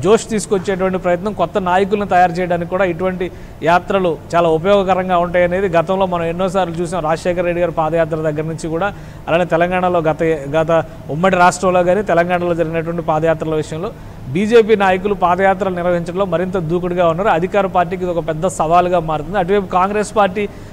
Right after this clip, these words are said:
బహిరంగ సభల ద్వారా ప్రజలకు చేరువయ్యే ప్రయత్నం చేస్తుంటే ప్ర-, బ-, ఆ, కాంగ్రెస్ పార్టీ నాయకత్వం, బీజేపీ రాష్ట్ర నాయకత్వం మాత్రం పాదయాత్రలపైన ఎక్కువ ఫోకస్ పెట్టినటువంటి పరిస్థితి. ఇది ఖచ్చితంగా, ఆ, ఈ రాబోయే,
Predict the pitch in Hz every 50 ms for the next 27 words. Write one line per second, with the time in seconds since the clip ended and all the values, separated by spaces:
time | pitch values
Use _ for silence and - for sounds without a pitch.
0 | - - 143 156 185 208 220 220 233 - - 208 196 214 208 202 214 214 214 185
1 | 202 190 190 202 214 208 202 185 208 202 208 202 202 202 202 190 202 196 196 185
2 | 196 196 190 190 185 190 - 180 196 208 196 185 175 175 156 165 165 165 160 151
3 | - - 165 165 165 156 147 165 160 180 190 202 196 - - 208 190 180 185 165
4 | 165 165 180 185 185 185 180 - 220 202 190 - - - - - - - 143 175
5 | 196 190 226 220 196 226 220 196 190 196 196 - 208 202 196 190 190 190 190 180
6 | 190 190 185 185 180 175 185 208 214 190 190 175 180 190 202 202 196 185 165 196
7 | 185 190 180 185 190 190 185 160 - 156 202 190 - 185 180 175 180 165 - 185
8 | 180 170 170 175 170 175 185 180 170 - 147 143 - - 113 101 - - - -
9 | - - - - 143 139 151 165 160 - 196 214 220 214 233 240 247 - - -
10 | - - - - - - 175 175 175 - 180 190 175 170 175 190 196 214 214 208
11 | 208 208 202 202